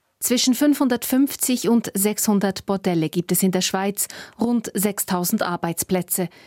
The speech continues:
Die meisten davon befinden sich im Kanton Zürich und in Basel-Stadt. Das zeigt die Studie, die heute in der Aargauer Zeitung publiziert wurde. Die beiden Kriminologen Martin Kilias und Lorenz Bieberstein haben sie durchgeführt.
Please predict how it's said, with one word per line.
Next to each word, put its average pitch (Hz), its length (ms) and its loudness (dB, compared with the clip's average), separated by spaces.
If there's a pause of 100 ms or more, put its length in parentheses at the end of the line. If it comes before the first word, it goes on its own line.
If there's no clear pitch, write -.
(140)
Die 175 80 2
meisten 202 360 0
davon 220 320 0
befinden 240 420 2
sich 226 220 0
im 220 100 2
Kanton 208 400 0
Zürich 165 500 -2
und 165 160 0
in 170 120 0
Basel-Stadt. 165 640 -2 (540)
Das 240 140 -2
zeigt 277 280 -2
die 285 60 2
Studie, 262 380 2
die 254 140 4
heute 202 260 2
in 233 80 4
der 220 140 0
Aargauer 190 480 0
Zeitung 165 400 -4
publiziert 180 600 0
wurde. 185 340 0 (280)
Die 185 60 0
beiden 160 300 -2
Kriminologen 185 680 2
Martin 175 360 2
Kilias 202 500 0
und 196 220 2
Lorenz 180 400 2
Bieberstein 160 680 0
haben 151 220 -2
sie 190 120 -2
durchgeführt. - 760 -6